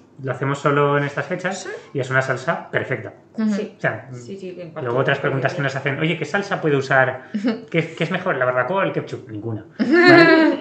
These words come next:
Speaker 1: Pues igual una salsa de calabaza, que seguramente
Speaker 2: Ujú.
Speaker 1: vayas a hacerlo ya estas navidades,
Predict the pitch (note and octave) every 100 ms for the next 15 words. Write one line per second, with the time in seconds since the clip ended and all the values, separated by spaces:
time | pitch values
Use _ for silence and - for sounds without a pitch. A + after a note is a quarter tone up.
0 | D4 A3+ A#2+ B2+ A2+ C#3+ F3+ E3 D#3+ C#3+
1 | C#3+ C#3 C#3 C3+ C3+ B2+ B2+ D3 G#3+ E3
2 | B2+ - A3 G#3+ G3+ C3 B2+ B2+ B2 A#2+
3 | A#2+ C3 B2 A#2+ B2 B2 B2 B2 B2+ B2
4 | B2+ F#3+ G#3+